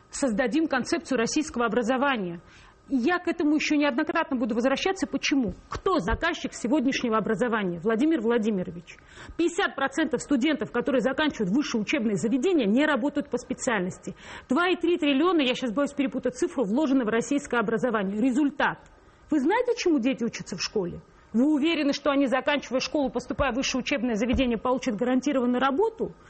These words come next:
Где эти двадцать пять миллионов мест, о которых говорит Владимир Владимирович? Ростехнологии, а, дают работу, около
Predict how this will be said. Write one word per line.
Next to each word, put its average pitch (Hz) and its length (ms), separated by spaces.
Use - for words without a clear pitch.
Где 370 240
эти 311 160
двадцать 247 320
пять 269 220
миллионов 247 340
мест, 294 260
о 247 60
которых 240 320
говорит 220 240
Владимир 233 400
Владимирович? 196 640
Ростехнологии, 349 1040
а, 233 480
дают 320 300
работу, 294 400
около 302 560